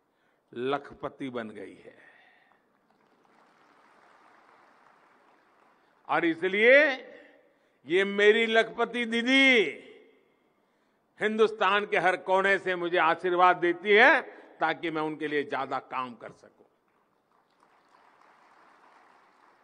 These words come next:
साथियों, देश में बढ़ते हुए शहरीकरण को देखते हुए बीजेपी सरकार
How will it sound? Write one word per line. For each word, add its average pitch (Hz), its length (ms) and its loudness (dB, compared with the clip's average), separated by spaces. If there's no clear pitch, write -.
साथियों, 247 680 2
देश 240 320 6
में 240 320 -2
बढ़ते 208 340 0
हुए 240 300 0
शहरीकरण 220 680 -2
को 202 120 -6
देखते 190 360 -8
हुए 139 340 -12
बीजेपी 190 560 2
सरकार 185 680 -4